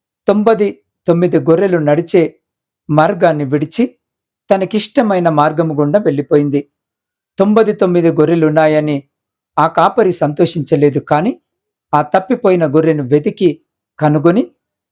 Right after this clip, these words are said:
సంతోషముగా ఇంటికి తీసుకుని వచ్చాడు. అసలు ఆ గొర్రె తప్పి పోవుటకు కారణమేమిటి అని ఆలోచన చేస్తే, ప్రియ సహోదరి, సహోదరులారా, తొంభై తొమ్మిది గొర్రెలు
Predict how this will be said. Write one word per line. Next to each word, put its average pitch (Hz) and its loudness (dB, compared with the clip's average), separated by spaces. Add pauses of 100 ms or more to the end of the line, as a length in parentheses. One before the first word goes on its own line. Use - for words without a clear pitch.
సంతోషముగా 180 0
ఇంటికి 160 -4
తీసుకుని 151 -4
వచ్చాడు. 143 0 (640)
అసలు 170 2
ఆ 165 4
గొర్రె 196 2
తప్పి 170 0 (260)
పోవుటకు 147 0
కారణమేమిటి 147 -2 (380)
అని 156 2
ఆలోచన 170 -2
చేస్తే, 143 -2 (500)
ప్రియ 151 2
సహోదరి, 165 0 (400)
సహోదరులారా, 139 0 (560)
తొంభై 208 0
తొమ్మిది 175 0
గొర్రెలు 180 0